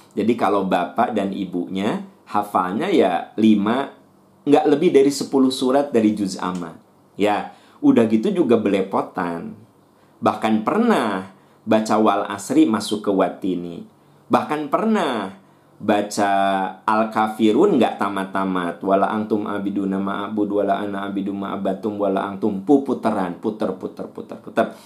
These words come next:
Sementara anak Anda, dia baru S D kelas satu, juz amma sudah hafal.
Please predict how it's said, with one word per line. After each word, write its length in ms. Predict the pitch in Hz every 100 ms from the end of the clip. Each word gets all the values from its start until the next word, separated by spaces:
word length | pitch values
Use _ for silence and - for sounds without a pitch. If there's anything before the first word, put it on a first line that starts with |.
| -
Sementara 640 | - 254 233 240 233 226 220
anak 240 | 240 247 -
Anda, 640 | 330 349 247 - 196 - _ _ _ _ _ _ _ _ _
dia 400 | 101 104 104 101
baru 240 | 98 101
S 240 | 107 107 104
D 160 | 101
kelas 260 | 101 98 -
satu, 460 | 98 95 147 170 - _ _
juz 320 | 98 107 - -
amma 240 | 95 107
sudah 260 | 107 104 87
hafal. 560 | - - - 82 -